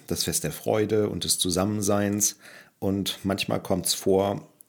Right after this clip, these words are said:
dass wir dies besinnliche Fest eben alleine zu Hause verbringen müssen. Ob nun aus persönlichen Gründen oder durch äußere Umstände, da gibt's verschiedene Situationen, in denen wir uns alleine fühlen können, nicht nur an Weihnachten.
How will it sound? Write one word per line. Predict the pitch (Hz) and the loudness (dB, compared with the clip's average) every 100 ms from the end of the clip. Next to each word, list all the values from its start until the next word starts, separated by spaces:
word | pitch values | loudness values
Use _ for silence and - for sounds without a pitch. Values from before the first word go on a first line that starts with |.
| - | -6
dass | 90 - | -4 -2
wir | 90 | -2
dies | 87 - | -2 -2
besinnliche | 85 82 82 80 - | -2 -2 -2 -2 -4
Fest | - 92 - | -4 -4 -4
eben | - 110 | -6 -2
alleine | 127 117 69 - | 0 0 -2 -6
zu | - | -8
Hause | 60 65 - | -8 -10 -10
verbringen | - - 65 67 | -10 -10 -10 -10
müssen. | 73 - - - - - - - _ | -8 -8 -8 -18 -20 -20 -20 -20 _
Ob | 92 | -4
nun | 92 | 0
aus | 82 - | 0 0
persönlichen | 90 80 90 110 110 110 | 0 2 4 2 0 -2
Gründen | 95 107 104 104 107 107 - - - | 0 2 2 0 -2 -4 -10 -14 -6
oder | 85 | -4
durch | 82 - | -2 -2
äußere | 92 85 90 | 0 0 0
Umstände, | 101 127 - 120 117 113 113 - - - - - _ - | 0 0 0 0 4 4 4 -4 -18 -20 -20 -20 _ -2
da | |
gibt's | 92 92 | 0 0
verschiedene | - - 131 120 | 0 0 0 2
Situationen, | 104 104 95 92 - 90 92 95 101 - | 2 0 0 0 0 0 0 -2 -4 -6
in | 110 101 | -6 -2
denen | 90 87 | 0 0
wir | |
uns | 82 87 | -2 -2
alleine | - 127 101 80 | -4 -4 -4 -6
fühlen | - 92 80 - | -8 -8 -8 -8
können, | 85 78 85 | -12 -12 -8
nicht | 87 85 98 | -6 -6 -4
nur | 95 | -2
an | 98 | -2
Weihnachten. | 95 76 - - - | -2 -4 -6 -14 -16